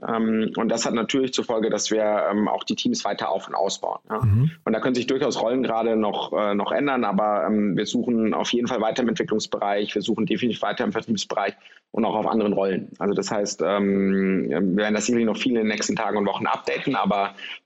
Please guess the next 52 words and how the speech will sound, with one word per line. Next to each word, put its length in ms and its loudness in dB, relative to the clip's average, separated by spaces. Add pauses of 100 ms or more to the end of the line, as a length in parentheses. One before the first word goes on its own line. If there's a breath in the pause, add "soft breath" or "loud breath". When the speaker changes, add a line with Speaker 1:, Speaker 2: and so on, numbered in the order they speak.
Speaker 1:
ähm, 240 0
grundsätzlich 340 -2
haben 100 2
wir 80 2
ein 720 0
großes 340 0
Interesse, 340 0
da 460 2
auch 180 -2
weiter 240 0
sehr 140 0
gut 120 0
Leute 220 0
an 100 -6
Bord 200 -2
zu 160 -4
holen. 160 -4 (420 loud breath)
Speaker 2:
Na, 80 2
ich 80 2
hab 100 -2
das 140 0
mal 120 2
bei 120 0
der, 200 2
äh, 100 0 (320)
es 220 0
gab 180 0
mal 100 4
einen 240 4
Podcast 520 -2
zur 180 2
Integration 540 2
von 160 2
Modomoto 500 4
bei 160 2
Outfittery, 480 2
ne? 260 4
Das, 160 2
das 200 0
war 80 2
natürlich 240 2
jetzt 100 2
Speaker 1:
Mhm. 80 2
Speaker 2:
untergleichen, 580 2
in 120 2
der 80 2
gleichen 260 2
Stadt 240 0
noch 140 2
und 100 2
so 60 2
weiter. 260 0